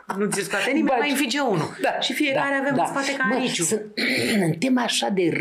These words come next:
Speaker 2: răi, Teo, o parte din noi. Suntem așa de răi și ar trebui, și am observat asta,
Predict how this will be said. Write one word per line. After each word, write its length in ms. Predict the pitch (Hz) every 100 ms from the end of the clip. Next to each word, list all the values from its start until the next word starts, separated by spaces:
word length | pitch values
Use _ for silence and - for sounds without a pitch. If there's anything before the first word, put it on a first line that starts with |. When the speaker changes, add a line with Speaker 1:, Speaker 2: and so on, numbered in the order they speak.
| 151
Speaker 2:
răi, 300 | 156 135 127
Teo, 400 | - 135 135 147
o 20 | 143
parte 580 | - 185 143 - 139 135
din 160 | 135 139
noi. 300 | 110 131 - - - - -
Suntem 340 | - 262 247 240
așa 220 | - 220
de 160 | 180
răi 280 | 196 202 190 - -
și 140 | -
ar 80 | 202
trebui, 540 | 185 202 196 226 - -
și 160 | -
am 140 | 185 190
observat 600 | 190 - 180 165 202 202
asta, 400 | 185 - 180